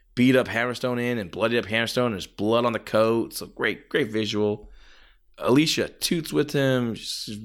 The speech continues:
you know, like I said, they make a great package together. Both two very attractive human beings.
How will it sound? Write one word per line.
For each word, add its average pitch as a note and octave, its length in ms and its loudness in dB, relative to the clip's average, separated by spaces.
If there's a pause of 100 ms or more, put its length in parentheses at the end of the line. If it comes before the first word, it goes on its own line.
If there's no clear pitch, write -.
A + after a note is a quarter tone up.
you F#2+ 140 -6
know, C2 60 -6
like - 100 -8
I - 40 -4
said, A2 140 0
they A2 80 4
make A2+ 160 2
a G2 60 -4
great B2+ 360 -2
package A2+ 480 -4
together. G#2 680 -4 (440)
Both - 340 -4
two B2 240 -2
very B2 280 2
attractive G#2 380 -4
human G#2+ 280 -4
beings. G2 600 -4